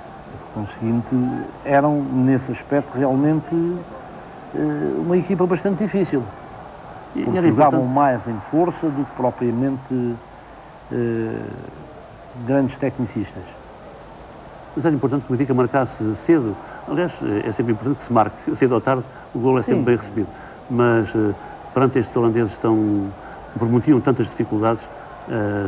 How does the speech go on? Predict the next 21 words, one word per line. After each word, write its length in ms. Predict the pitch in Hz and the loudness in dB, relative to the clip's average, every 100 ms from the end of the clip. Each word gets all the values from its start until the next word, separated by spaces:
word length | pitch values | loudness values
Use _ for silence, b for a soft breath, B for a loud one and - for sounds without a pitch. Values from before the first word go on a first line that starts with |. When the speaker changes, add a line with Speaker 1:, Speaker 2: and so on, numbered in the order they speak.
| 87 | -2
Speaker 2:
seria 180 | 107 107 | 0 0
interessante 380 | 104 101 113 107 - | 0 -2 -2 -2 0
para 120 | 110 | 0
acalmar 440 | - 107 107 104 95 85 - - - - - - | 2 2 4 2 0 -8 -12 -16 -16 -16 -16 -4
as 140 | 117 110 | 0 2
hostes 360 | 117 - - - - | 2 -2 -14 -16 -4
que 60 | 117 | 0
o 40 | |
Benfica 300 | 110 104 120 | 0 0 0
marcasse 340 | 110 104 110 101 | 0 2 0 -2
cedo. 180 | - 87 82 | -4 -6 -4
E 40 | 110 | -2
o 20 | |
Benfica 220 | 110 151 | 0 0
está 180 | 151 151 | -2 -2
a 40 | 117 | -2
fazer 180 | 107 117 | 0 0
por 120 | 117 | 2
isso, 160 | 104 - | 2 2
mas, 180 | 110 98 | -2 -2
eh, 40 | - | -4